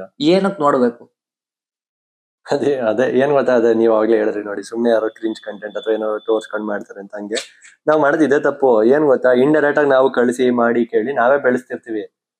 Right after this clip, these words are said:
Speaker 2: ಆಮೇಲೆ ನಾವೇ ಬೈತಿರ್ತೀವಿ.
Speaker 1: ಆಮೇಲೆ, ಓ, ಹಂಗೆ ಹಿಂಗೆ.
Speaker 2: ಹ್ಮ್.
Speaker 1: ಈಗ ಇವ್ರೇ ಬೆಳೆಸಿರ್ತಾರೆ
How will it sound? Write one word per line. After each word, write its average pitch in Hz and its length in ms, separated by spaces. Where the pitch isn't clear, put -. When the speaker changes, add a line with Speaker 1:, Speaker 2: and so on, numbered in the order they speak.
Speaker 2:
ಆಮೇಲೆ 165 200
ನಾವೇ 131 200
ಬೈತಿರ್ತೀವಿ. 113 540
Speaker 1:
ಆಮೇಲೆ, 196 600
ಓ, 156 400
ಹಂಗೆ 170 300
ಹಿಂಗೆ. 156 420
Speaker 2:
ಹ್ಮ್. 113 380
Speaker 1:
ಈಗ 98 220
ಇವ್ರೇ 135 320
ಬೆಳೆಸಿರ್ತಾರೆ 127 720